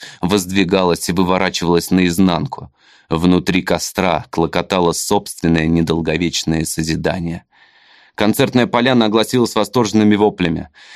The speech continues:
Едва пионеры выскочили из леса, на пустом мрачном пространстве вдруг сам собой взвился огромный костёр.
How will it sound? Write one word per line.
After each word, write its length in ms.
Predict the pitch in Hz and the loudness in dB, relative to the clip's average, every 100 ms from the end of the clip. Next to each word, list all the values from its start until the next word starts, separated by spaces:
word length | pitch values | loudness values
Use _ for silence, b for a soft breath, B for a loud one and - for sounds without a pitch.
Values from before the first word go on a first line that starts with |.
| B | B
Едва 300 | 113 117 127 | 2 4 2
пионеры 380 | 110 107 123 117 | 2 4 4 4
выскочили 540 | 123 - 107 - 107 | 2 0 -4 0 2
из 120 | 110 | 4
леса, 280 | 117 131 - | 4 4 4
на 120 | 95 | 0
пустом 320 | 92 110 123 110 | 2 -2 2 4
мрачном 440 | 117 113 - 101 | 4 0 0 0
пространстве 580 | 110 - 127 127 - 110 | 0 0 0 0 0 -2
вдруг 240 | 117 110 | 0 -2
сам 260 | - 131 117 | 0 0 0
собой 360 | - 110 120 | 0 2 2
взвился 420 | 95 110 117 - 101 | 2 2 2 2 -2
огромный 400 | 104 120 113 98 | 2 2 2 2
костёр. 540 | 104 - 104 82 | -2 -2 -2 -2